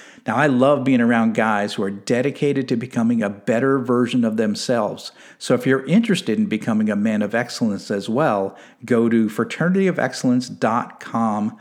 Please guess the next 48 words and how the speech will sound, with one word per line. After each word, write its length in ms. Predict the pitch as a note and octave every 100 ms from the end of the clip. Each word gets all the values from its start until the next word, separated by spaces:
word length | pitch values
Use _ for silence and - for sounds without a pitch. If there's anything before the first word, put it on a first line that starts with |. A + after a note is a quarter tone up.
| - - _
or 160 | F3+ G2+
you 100 | C3+
can 160 | F3+
reach 240 | C#3+ D3 D3
out 220 | C3 -
directly 480 | A2+ A#2+ C#3+ D#3+ D3+
to 160 | -
me 400 | C#3+ B2+ G#2+ F#2
to 180 | G#2+ -
learn 380 | G2+ G2+ G2 F#2+
more. 400 | G2+ F#2 - - _ -
You, 320 | D3 G3+ A#3+ -
you 140 | F#3+
tell 220 | A3 A3 F#3
the 80 |
story 360 | E3 - F#3+ F3
in 60 | D3+
the 120 | D3
introduction 500 | D3 C3+ C#3 - C#3
about, 320 | C3 B2+ B2+
I 100 | C3+
guess, 160 | C#3+ D#3
like, 180 | -
uh, 420 | - A#2 A#2 C3+ C#3
an 80 | C3+
employee 340 | B2+ D3+ C#3
named 300 | C3 B2+ A#2+
Todd. 520 | - C#3+ B2+ B2 B2 -
You 140 | B2+
call 200 | B2 C#3
him 120 | B2
in 80 | B2
the 40 | B2
book. 280 | C3 - - - - _
But 240 | E3 D#3+ -
just 400 | F3 F3+ - - - -
when 180 | - F3
you, 80 | F3+
when 180 | E3 F3
I 100 | G3+
read 260 | G#3+ G#3 F#3
that 180 | F3+ F3+
story, 280 | G3 F3
I 120 | C#3 D#3
saw 400 | - - F3+ D#3
so 480 | - - F3+ F3+
many 340 | F3+ F3 D#3+ D3
people 580 | - D#3 D3 C3 B2